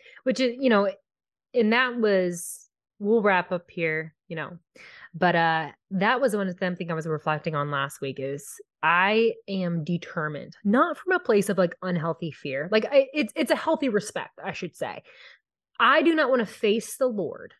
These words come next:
in my meeting with Jesus and h-, have to give an account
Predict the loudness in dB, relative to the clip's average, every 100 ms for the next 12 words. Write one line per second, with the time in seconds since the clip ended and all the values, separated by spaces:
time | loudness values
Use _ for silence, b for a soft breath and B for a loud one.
0 | _ _ _ _ _ _ _ _ _ _
1 | _ _ _ _ _ _ 0 4 6 4
2 | 4 4 2 0 -2 -2 -2 -4 -10 -16
3 | -18 -20 _ _ _ _ _ _ _ _
4 | 2 6 6 4 0 -6 -8 0 4 4
5 | 2 2 2 2 -2 -4 -2 0 0 -4